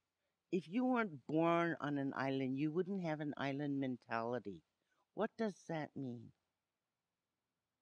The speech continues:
That you don't count your blessings every time it rains. You don't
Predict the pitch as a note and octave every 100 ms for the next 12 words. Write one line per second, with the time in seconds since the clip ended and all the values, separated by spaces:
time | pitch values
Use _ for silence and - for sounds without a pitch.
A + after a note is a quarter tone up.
0 | _ _ _ _ _ _ _ _ _ _
1 | - - E3+ D#3 E3+ F3 F#3+ - _ _
2 | _ _ _ _ _ _ _ _ _ _
3 | _ _ - - - - _ - - F#3
4 | G3+ - F#3+ C#3 D3+ D#3 - - F3 D#3
5 | - D3 E3 - D#3 D3+ D3+ - C#3 C#3
6 | C3+ C3 B2 - - - - - _ -
7 | - - _ - - - - _ _ _
8 | _ _ - _ F3 F#3+ F#3 F#3